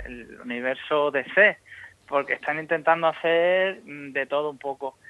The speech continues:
Y entonces, cuando vieron que había tenido tanto éxito con Batman, pues le encargaron un poco de hacer un reboot con los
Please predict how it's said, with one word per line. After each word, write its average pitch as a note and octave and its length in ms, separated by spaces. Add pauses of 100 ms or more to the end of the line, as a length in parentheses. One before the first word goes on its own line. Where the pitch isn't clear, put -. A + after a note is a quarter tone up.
(400)
Y G3+ 240
entonces, F#3+ 380
cuando D#3 340
vieron E3+ 320
que G3 80
había F#3 220
tenido F3+ 220
tanto F3 260
éxito F3 320
con E3+ 240
Batman, F3+ 500 (440)
pues D#3+ 240
le E3+ 100
encargaron D3+ 600
un E3 160
poco E3 320
de E3 80
hacer D3 280
un D3+ 340
reboot D3+ 500
con D#3+ 320
los B2+ 140